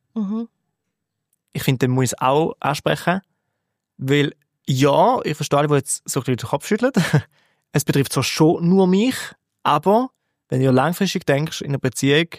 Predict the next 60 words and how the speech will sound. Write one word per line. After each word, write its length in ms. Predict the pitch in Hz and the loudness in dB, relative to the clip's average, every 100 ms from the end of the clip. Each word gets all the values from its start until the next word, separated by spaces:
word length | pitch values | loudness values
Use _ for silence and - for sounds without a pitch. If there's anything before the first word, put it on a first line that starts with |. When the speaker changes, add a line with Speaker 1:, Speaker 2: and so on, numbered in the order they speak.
| _ _ _ _ | _ _ _ _
Speaker 2:
du 60 | - | -4
hast 60 | 127 | -2
ja 80 | 127 | -2
zusammen 300 | - 165 143 | 0 2 2
ein 80 | 127 | 2
Leben 220 | 143 151 | 0 0
aufbauen 420 | 160 - 151 170 | -2 0 0 0
und 120 | - | 0
mit 100 | 139 123 | -2 0
meinen 160 | 135 | 0
Schulden 300 | 127 139 151 | 0 -2 -2
kannst 120 | 127 | -2
du 40 | 120 | -2
ja 80 | 120 | 2
wie 80 | 143 | 2
nicht 220 | 127 - | 0 -4
zusammen 300 | - 151 135 | -2 0 0
ein 40 | 123 | 0
Leben 180 | 135 - | 0 -2
aufbauen. 380 | - 160 170 180 _ _ _ _ _ _ _ _ _ | -2 0 -2 -4 _ _ _ _ _ _ _ _ _
Also 160 | 135 131 | -2 -2
betrifft 280 | - 135 | 0 0
es 40 | - | -2
eigentlich 160 | 131 | -4
Beziehung 380 | - - 139 127 - | -6 -4 -4 -4 -6
und 100 | - | -6
nicht 100 | 123 | -4
nur 140 | 113 | -4
mich 140 | 104 101 | -4 -4
Speaker 1:
Ja. 60 | 214 | -4
Speaker 2:
persönlich. 420 | 196 208 - 127 - _ _ | -2 -2 -2 -8 -16 _ _
Speaker 1:
Nein, 220 | - 220 214 | -4 -2 0
Speaker 2:
Und 140 | 131 | 0
darum, 160 | 147 160 | 2 2
Speaker 1:
safe, 160 | 185 - - | 0 -4 -8
ja. 80 | - | 0
Speaker 2:
so 120 | 170 | 0
Sachen, 320 | 165 156 165 | 2 0 0
finde 160 | 147 139 | 0 0
ich, 40 | |
sind 140 | 127 123 | -2 -4
so 400 | - - 170 147 | -4 2 2 2
wichtig, 480 | 156 - 202 - - | -2 -2 -8 -8 -12
weil 100 | - | -8
ich 80 | 135 | -2
habe 80 | 135 | -2
jetzt 140 | 127 | -2
gerade 420 | 147 143 156 143 - _ _ _ _ _ _ | -2 2 2 2 -2 _ _ _ _ _ _
von 160 | 143 | -2
einer 40 | 139 | 0
Kollegin 300 | 143 147 156 | 2 0 2
gehört, 220 | 147 151 | 0 0
dass 160 | - | -4
die 180 | - 139 | 0 0
mit 160 | 135 127 | 2 0
ihrem 200 | 131 120 | -2 0
Freund, 260 | 131 131 - | -2 -4 -6
äh, 260 | - 127 - | -4 -2 0
auseinander 380 | - 127 120 135 | -2 0 0 0
ist, 120 | 160 | 0